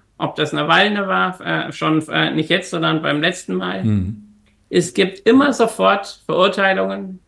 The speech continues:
Speaker 1: den Ruf nach Sanktionen, teilweise auch Umsetzung von Sanktionen.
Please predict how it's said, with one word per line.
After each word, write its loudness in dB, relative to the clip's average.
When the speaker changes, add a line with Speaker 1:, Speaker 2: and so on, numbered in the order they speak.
Speaker 1:
den 0
Ruf 2
nach 2
Sanktionen, -2
teilweise -2
auch -12
Umsetzung -2
von -2
Sanktionen. -4